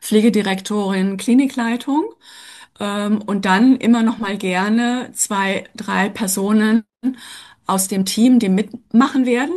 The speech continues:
die eingeladen werden an dem Workshop, an der Klausurtagung und vielleicht noch mal ein, zwei andere Personen, die einen Perspektivwechsel reinbringen könnten. Entweder sind die bereit, die Ko-, die, die Auftraggeber, dass ich mit denen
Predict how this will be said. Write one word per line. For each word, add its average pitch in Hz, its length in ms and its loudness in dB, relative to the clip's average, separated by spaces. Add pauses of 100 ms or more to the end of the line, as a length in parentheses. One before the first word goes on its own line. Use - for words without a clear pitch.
(160)
die 202 220 -8
eingeladen 240 600 2
werden 247 340 0 (420)
an 214 160 -4
dem 226 200 2
Workshop, 233 460 -6
an 190 120 -2
der 196 100 -4
Klausurtagung 233 880 -2 (880)
und 240 400 6
vielleicht 226 560 -4
noch 226 160 -2
mal 220 180 -2
ein, 196 220 -2
zwei 208 180 -6
andere 208 380 -4
Personen, 208 760 0
die 208 640 -4
einen 202 80 -4
Perspektivwechsel 202 840 -6
reinbringen 160 460 -8
könnten. 160 440 -12 (560)
Entweder 196 880 0
sind 202 380 -4
die 208 100 -6
bereit, 185 540 -4
die 202 80 -6
Ko-, - 220 -18 (120)
die, 196 240 -4
die 190 160 -6
Auftraggeber, 185 840 -4
dass 190 220 -6
ich 185 160 -12
mit 180 200 -8
denen 185 420 -4